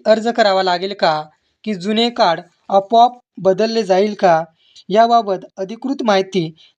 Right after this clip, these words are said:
जशी मिळेल तशी सर्वात आधी अपडेट तुम्हाला आपल्या चॅनेलवरती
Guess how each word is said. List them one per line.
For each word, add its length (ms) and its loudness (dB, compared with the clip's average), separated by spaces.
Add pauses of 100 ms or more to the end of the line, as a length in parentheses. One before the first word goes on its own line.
जशी 280 -8
मिळेल 340 -4 (380)
तशी 200 -12
सर्वात 380 0
आधी 320 0 (300)
अपडेट 460 -6 (300)
तुम्हाला 300 -4
आपल्या 340 -2
चॅनेलवरती 640 -2